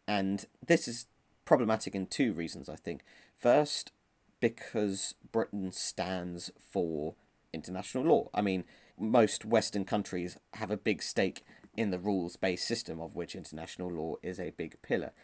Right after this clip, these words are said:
And while over the last five years, uh, listeners may be a bit confused at the beating that international norms and law has taken, uh, particularly from populists such, such as Donald Trump, it nonetheless remains a key tenet of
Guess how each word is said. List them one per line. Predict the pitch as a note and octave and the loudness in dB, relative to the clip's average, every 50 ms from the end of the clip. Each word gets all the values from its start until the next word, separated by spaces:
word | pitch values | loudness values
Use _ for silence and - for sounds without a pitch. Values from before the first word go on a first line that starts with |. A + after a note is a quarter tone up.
| - - - - | -20 -20 -14 -8
And | F#2 F#2+ F2+ F2 | -6 -6 -4 2
while | G2+ A#2 A2+ G#2+ G2+ G2 F#2 | 6 8 8 8 8 6 4
over | D#2+ F#2+ F2+ - | 2 2 0 -2
the | F2 F2 | -2 -2
last | F2 E2+ - - - | -2 -2 -2 -6 -6
five | - - F2+ F#2 F2 F#2+ | -4 -2 -2 -2 -2 -4
years, | F#2 E2+ D#2+ D#2 D#2 - - - - | -4 -4 -2 -4 -6 -8 -10 -8 -6
uh, | D#2+ E2 D#2 | -4 -4 -2
listeners | - F2 F#2 - - E2 D#2+ D#2 - F2+ | -2 -4 -4 -4 -6 -8 -8 -8 -8 -6
may | E2+ E2+ E2+ | -6 -6 -6
be | - - E2+ E2 E2 E2 - _ - _ _ - - | -6 -6 -6 -6 -6 -8 -12 _ -20 _ _ -16 -10
a | |
bit | - E2+ D#2+ - | -10 -10 -8 -8
confused | - D#2 - - B2 A2+ G2 F2 D#2+ - - - | -8 -8 -4 0 2 2 2 2 0 -4 -8 -10
at | - E2+ - - _ - | -10 -10 -12 -12 _ -10
the | F2 D#2+ | -10 -6
beating | - - C#3 D3 C#3+ - - E2+ C#2 C#2 F#2+ | 0 0 0 0 0 -2 -6 -8 -8 -8 -10
that | - A#1+ - - - - | -12 -12 -12 -12 -12 -10
international | F#2+ F2+ D#2+ - - E2+ F2 - - F#2+ F2+ E2+ | -10 -8 -8 -10 -10 -12 -12 -10 -8 -6 -6 -4
norms | E2+ F2 F2 F2 D#2 D2 D#2 | -4 -4 -4 -4 -4 -6 -8
and | D#2 E2 E2 | -10 -10 -10
law | E2 E2 D#2+ | -10 -10 -12
has | D#2 - - | -12 -14 -10
taken, | - - G2 F#2+ - - E2+ - - - - - - - - | -6 -4 -4 -4 -4 -6 -8 -8 -10 -14 -20 -20 -20 -10 -4
uh, | - E2 D#2+ D2+ - - | -2 -2 -2 -2 -6 -6
particularly | - - - - - F#2 | -4 -4 -4 -4 -4 -6
from | - - E2 E2+ | -6 -6 -6 -6
populists | - - - - E2 E2+ - - | -6 -8 -8 -8 -8 -10 -10 -10
such, | - F2+ - - - _ | -12 -14 -14 -16 -18 _
such | - - F#2+ F#2 - | -14 -12 -10 -10 -10
as | F2 - | -10 -10
Donald | - F#2+ F2+ E2 D#2+ D#2 - | -8 -6 -6 -6 -6 -8 -12
Trump, | - - - B2+ A2+ - - - - _ _ _ - | -4 0 0 0 0 -2 -8 -16 -20 _ _ _ 4
it | C#3+ D3 - | 4 6 6
nonetheless | C3+ C#3 C#3 C#3 B2 A#2+ B2 A#2+ A#2 - - | 6 6 6 6 6 6 6 4 4 4 4
remains | A#2 A2 G#2+ G#2+ A2 - | 4 4 4 2 2 0
a | G#2+ | -2
key | - - - B2 A#2+ A#2 | -4 -2 0 0 0 0
tenet | - - G#2+ F#2+ G2 G2 F#2 - - _ - | -2 -4 -4 -2 -2 -2 -2 -4 -8 _ -6
of | - G2+ F#2+ E2+ - | -4 -4 -4 -4 -8